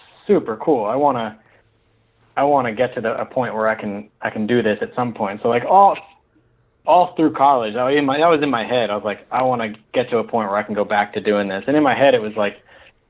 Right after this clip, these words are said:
get a engineering job so I can afford to pay for a place that has a, a nice garage, and then I can outfit my own shop. Like, that was kind of the plan the whole time. And then graduated college, and, well,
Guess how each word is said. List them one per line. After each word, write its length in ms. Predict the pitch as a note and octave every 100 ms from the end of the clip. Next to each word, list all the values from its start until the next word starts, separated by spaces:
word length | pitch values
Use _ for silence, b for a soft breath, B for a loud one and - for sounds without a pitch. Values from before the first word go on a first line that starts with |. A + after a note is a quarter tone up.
| _
get 160 | D3 B2
a 180 | A2 A2 _ -
engineering 480 | C#3 B2+ C#3 B2+ A2+
job 400 | A2 G#2+ G#2+ - A#2+
so 80 |
I 100 | G#2+
can 320 | G#2+ G#2+ G#2 G#2+ _ _ _ _ _ -
afford 400 | - C#3 A#2+ A2
to 60 |
pay 280 | G#2+ B2 A2+
for 140 | A2+ G#2
a 40 |
place 260 | - A#2 -
that 100 | G#2
has 140 | A2
a, 160 | G#2+ G#2 _
a 80 | A2
nice 200 | A2 G#2+ -
garage, 400 | G#2+ A2+ G#2+ G#2+
and 100 | G#2
then 80 |
I 60 | G#2
can 120 | G#2
outfit 340 | G#2 A2 A#2+ G#2+
my 120 | G#2+
own 160 | G2+
shop. 300 | - A2+ G2
Like, 100 | G#2
that 120 | D#3 D3+
was 100 | C3
kind 160 | B2 A2
of 40 |
the 140 | G2 -
plan 280 | A#2 A#2+ G#2+
the 60 |
whole 180 | G#2+ G#2
time. 340 | - G#2 G#2
And 120 | A2 A#2
then 440 | B2 A#2+ A#2+ - b b b b _ _ -
graduated 580 | D#3 D#3+ D#3+ D#3 C3+
college, 640 | C3 C3+ C3 C3 C3 - - _ _ _
and, 640 | A#2 A2+ A2+ A2+ A2 G#2+ - _ -
well, 300 | A2+ -